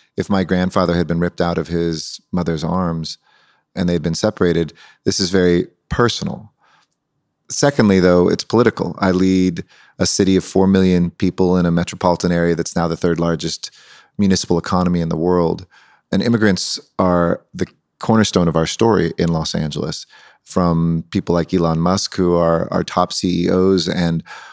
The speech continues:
wealthiest and, and most successful individuals, to the people doing the hardest work in our city. And families are complicated and usually blended. So the things that are happening at the border have resonance here because they probably are connected to families that already call Los Angeles home.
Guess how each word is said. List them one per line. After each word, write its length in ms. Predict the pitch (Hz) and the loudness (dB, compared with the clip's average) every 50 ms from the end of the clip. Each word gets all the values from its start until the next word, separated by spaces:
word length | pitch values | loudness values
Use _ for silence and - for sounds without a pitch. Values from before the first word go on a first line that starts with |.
| - _ - | -18 _ 0
wealthiest 420 | 92 92 90 - 95 92 - - | 0 0 2 2 2 0 2 0
and, 240 | 92 90 87 85 - - | 0 0 0 0 -2 -4
and 180 | 98 90 87 85 | -4 -2 -2 0
most 160 | 90 85 - | -2 -2 -4
successful 460 | 92 - - - 95 - - 92 90 | -4 -4 -2 -2 -2 -2 0 -2 -2
individuals, 640 | 87 85 76 92 90 98 101 104 110 120 - - _ - - - - - _ _ - | -2 0 0 -2 -2 0 0 0 0 0 -2 -6 _ -18 -20 -20 -20 -20 _ _ 0
to 80 | - | 0
the 60 | 98 - | 2 2
people 220 | 110 98 - 98 | 2 2 2 2
doing 220 | 82 98 90 87 | 2 2 2 4
the 60 | 82 78 | 2 0
hardest 480 | - - - 104 98 92 90 - - | -2 0 2 2 4 4 2 2 2
work 180 | 92 90 85 - | 0 0 2 2
in 100 | 90 82 | 0 0
our 120 | 78 80 | 0 -2
city. 440 | 78 - - 113 107 101 92 90 87 _ _ - - _ _ _ _ _ _ - | -2 -2 -2 0 0 0 0 -4 -4 _ _ -20 -20 _ _ _ _ _ _ -6
And 140 | - 104 95 | -4 -4 0
families 320 | - 117 117 127 127 110 | 2 2 4 6 4 6
are 80 | 110 98 | 4 2
complicated 680 | - - 104 107 107 - 101 - - 104 101 104 90 90 | 2 4 2 2 2 2 0 2 4 4 4 4 4 4
and 100 | 90 90 | 2 2
usually 240 | 90 85 85 85 | 2 2 0 -2
blended. 520 | 82 71 87 90 98 104 90 85 85 82 - | -2 0 0 0 2 2 2 0 -2 -4 -6
So 440 | - - 90 85 85 85 - - _ - - - _ _ _ _ _ - - _ _ _ _ _ _ | -2 0 2 2 2 2 0 -4 _ -20 -20 -20 _ _ _ _ _ -20 -20 _ _ _ _ _ _
the 200 | - 87 90 90 | -10 -4 -4 -4
things 300 | 85 - - 110 107 101 | -4 0 0 2 2 4
that 100 | 101 98 | 4 4
are 40 | 92 | 4
happening 320 | 87 95 95 90 - 90 87 | 4 4 2 2 2 0 0
at 60 | 87 | 0
the 60 | 87 | -2
border 440 | - - 92 95 101 92 90 87 85 | -2 0 2 2 4 4 4 4 4
have 280 | 87 92 90 80 82 | 2 2 0 0 0
resonance 440 | 87 87 80 87 87 82 82 - - | -2 -4 -2 -2 -4 -4 -4 -6 -8
here 300 | - - 110 101 92 87 | -4 -2 0 2 2 2
because 300 | 80 85 - - 85 80 | 0 -2 -4 -2 -4 -2
they 100 | 85 85 | -2 -4
probably 320 | - - 92 90 87 90 85 | -2 0 -2 0 2 0 0
are 80 | 80 | -2
connected 460 | - - 90 85 85 - - 87 80 | -4 -4 -4 -4 -4 -2 -4 -6 -6
to 80 | - 78 | -6 -8
families 420 | - - 82 82 82 82 82 78 | -6 -4 -4 -2 -2 -2 -4 -4
that 100 | - - | -4 -4
already 220 | 82 82 82 80 82 | -2 -2 0 -2 -2
call 360 | - - - - 90 90 85 | -6 -8 -4 -2 0 0 0
Los 240 | 82 80 78 - - | 0 -2 -4 -6 -8
Angeles 280 | 78 76 76 82 - | -8 -8 -8 -10 -12
home. 360 | - - 78 76 73 76 73 | -8 -8 -8 -8 -8 -12 -16